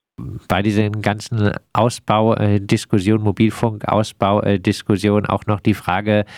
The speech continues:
ja, vielleicht, äh, stelle ich die dann auch an den, äh, Falschen, weil, äh, du vielleicht dich auch g-, gar nicht, äh, unbedingt als, äh, jetzt, äh, besonders, äh, linken, äh, politischen <laughs> Akteur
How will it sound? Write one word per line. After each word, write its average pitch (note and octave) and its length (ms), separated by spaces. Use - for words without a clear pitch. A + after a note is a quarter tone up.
ja, D#2+ 220
vielleicht, F2+ 500
äh, F#2+ 220
stelle G#2+ 300
ich - 80
die A2 100
dann G2 240
auch - 300
an G#2+ 180
den, G#2+ 180
äh, F#2+ 200
Falschen, G#2+ 840
weil, F#2+ 300
äh, F#2+ 340
du F#2 300
vielleicht F#2 380
dich - 160
auch F2 160
g-, F#2 160
gar F2+ 260
nicht, F#2+ 320
äh, F#2 420
unbedingt G#2+ 520
als, F#2 360
äh, F#2 260
jetzt, F2+ 360
äh, F2+ 260
besonders, C#3+ 580
äh, A#2 180
linken, D3 480
äh, C3 180
politischen C3 640
<laughs> G2 80
Akteur A#2 440